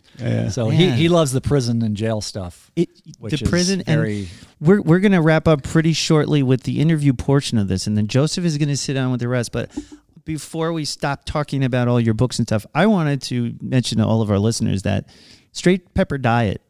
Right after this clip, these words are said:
Speaker 3: has, like, an ama-, that, that was with the jail section is in that
Speaker 2: Yeah.
Speaker 3: one. And, uh, it's great. If you like jail stories, especially dopey listeners out there, you remember, uh, Chris had these great jail stories episodes. And
Speaker 1: Mm.
Speaker 3: it, I mean, it's like that.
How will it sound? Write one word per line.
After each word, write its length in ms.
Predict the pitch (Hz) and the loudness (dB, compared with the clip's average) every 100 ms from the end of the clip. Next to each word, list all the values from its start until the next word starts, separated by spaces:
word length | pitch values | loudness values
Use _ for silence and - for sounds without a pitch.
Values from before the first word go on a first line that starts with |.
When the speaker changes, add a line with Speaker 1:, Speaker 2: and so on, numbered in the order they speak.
| _ | _
Speaker 3:
has, 340 | - 127 117 - | -8 -4 -4 -4
like, 200 | 117 - | -6 -2
an 100 | 110 | 0
ama-, 420 | 107 123 131 - | 2 4 2 2
that, 240 | 139 156 - | 0 0 0
that 140 | 156 | 0
was 160 | 156 131 | 2 0
with 140 | 131 | -2
the 80 | 120 | -2
jail 420 | 107 127 143 131 | 2 2 2 0
section 480 | - 117 104 - 98 | -2 -4 -4 -6 -4
is 160 | 98 | -2
in 160 | 107 101 | 0 2
that 220 | 107 117 | 2 0
Speaker 2:
Yeah. 40 | 101 | 0
Speaker 3:
one. 240 | 95 95 - _ - _ - | -2 -4 -10 _ -20 _ -4
And, 240 | 131 127 | -2 0
uh, 280 | 117 107 95 - _ | 0 -2 -4 -8 _
it's 200 | - 151 | -2 -2
great. 320 | - 113 113 | -2 -2 -2
If 180 | 117 120 | -2 -2
you 80 | 160 | 0
like 240 | 165 156 | 2 0
jail 300 | 110 110 110 | 0 0 2
stories, 480 | 110 - 107 104 104 | 0 2 4 4 2
especially 500 | 104 - 131 - 127 | -2 0 -2 -2 -4
dopey 400 | 107 113 117 127 | -2 -2 -2 -2
listeners 460 | 117 123 131 123 117 | -2 -2 0 2 2
out 160 | 117 | 2
there, 160 | 123 120 | 2 2
you 160 | 113 110 | 2 0
remember, 480 | 113 113 110 110 104 - - - - | 0 0 0 -2 -4 -16 -20 -20 -10
uh, 260 | 117 110 107 - _ _ | -4 -4 -4 -10 _ _
Chris 320 | - 131 - | 0 0 2
had 220 | 120 113 | 0 0
these 200 | 107 98 | 0 -4
great 320 | - 107 107 | -2 0 0
jail 260 | - 107 101 | 0 0 0
stories 440 | - 117 98 95 | 0 0 2 2
episodes. 560 | 95 - 107 - - 131 | 0 -2 -4 -2 -4 -4
And 320 | - 104 95 | 0 0 2
Speaker 1:
Mm. 20 | |
Speaker 3:
it, 140 | 151 - | 0 0
I 40 | |
mean, 180 | 156 151 | 2 2
it's 200 | 147 - | 2 0
like 280 | 143 131 117 | -2 -2 -2
that. 340 | 120 104 101 | -2 -2 -4